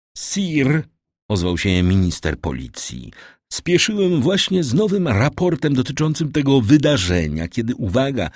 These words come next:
najjaśniejszego pana obróciła się ku straszliwym wypadkom, jakie rozegrały się w Zatoce Juan. Informacje świeżo zebrane w tej materii nie zaciekawiłyby teraz miłościwego pana”.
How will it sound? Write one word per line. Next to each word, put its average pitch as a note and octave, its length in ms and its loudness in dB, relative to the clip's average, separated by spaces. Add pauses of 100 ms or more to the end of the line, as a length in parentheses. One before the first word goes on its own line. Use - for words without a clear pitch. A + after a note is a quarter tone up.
(160)
najjaśniejszego F#2 720 -2
pana G#2 360 -2
obróciła F2 520 -2
się - 160 -6
ku F#2+ 240 -2
straszliwym F2+ 640 -2
wypadkom, G2+ 640 -6 (280)
jakie D#2+ 300 -2
rozegrały E2 840 0
się E2 380 -6
w C2 40 -8
Zatoce E2 600 -4 (100)
Juan. G#2 400 -2 (440)
Informacje A2 720 2
świeżo F#2 380 -2
zebrane F#2 480 0
w - 60 -10
tej F#2 140 -2
materii G2+ 500 0 (100)
nie B2 300 4
zaciekawiłyby G2 1040 0
teraz D2+ 380 -8
miłościwego D2+ 760 -8
pana”. B1+ 640 -6